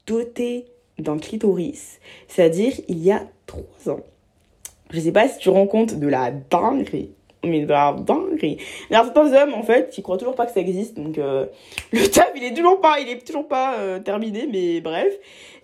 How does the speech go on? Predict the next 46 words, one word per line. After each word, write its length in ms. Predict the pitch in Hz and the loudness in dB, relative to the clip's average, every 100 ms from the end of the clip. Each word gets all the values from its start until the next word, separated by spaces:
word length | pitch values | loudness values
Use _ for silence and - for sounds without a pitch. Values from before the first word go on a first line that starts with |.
| - | 2
Et 160 | 196 | 4
ce 140 | 208 220 | 4 -2
compte 300 | 214 - 233 | -4 -4 -2
m'a 100 | 185 | -4
littéralement 480 | 190 190 190 220 262 | -4 -4 -4 -4 -8
fait, 440 | - 233 240 - | -8 -6 -6 -6
bah, 260 | 165 151 135 | -6 -6 -6
décomplexer, 760 | 131 202 202 226 - - 220 | -2 -2 -2 -8 -8 -8 -10
tu 140 | 214 - | -8 -6
vois, 120 | 180 | -6
sur 180 | 180 - | -6 -6
plein 160 | 202 | -6
de 60 | 240 | -6
choses. 400 | - 190 220 247 - - - - _ - | -4 -2 -2 -6 -18 -20 -20 -20 _ 2
Et 120 | 208 | 4
je 60 | 214 | 4
me 120 | 214 | 2
suis 100 | 277 | 0
rendu 220 | 254 226 | 0 -2
compte 240 | 240 254 269 | -2 -2 -2
que 80 | |
j'étais 240 | 196 180 196 | -2 2 2
pas 160 | 254 | 4
la 160 | 302 247 | 4 2
seule 320 | 233 262 294 - | 2 2 2 2
à 80 | 196 | 0
vivre 260 | 202 254 - _ - | 0 -6 -8 _ -16
certaines 480 | - 208 - 240 | -6 -6 -2 -2
expériences, 360 | 196 - 202 220 | -2 -4 -6 -6
certaines 280 | 196 196 208 | -6 -6 -4
choses. 340 | - 175 170 - - - - - | -2 -4 -4 -10 -20 -20 -20 -2
Et 20 | 202 | 2
c'est 100 | 220 | 4
à 20 | |
cette 140 | 262 | 4
période-là, 420 | 233 226 233 226 226 | 6 6 6 4 2
du 120 | 190 | 0
coup, 140 | - | 0
bah, 240 | 196 151 147 | 4 4 2
du 100 | 143 | -4
coup, 80 | |
que 80 | 180 | -8
j'ai 80 | 170 | -8
commencé 280 | - 147 185 | -6 -4 -2
à 40 | |
masturber, 520 | 175 147 - 143 - | -2 -4 -8 -8 -8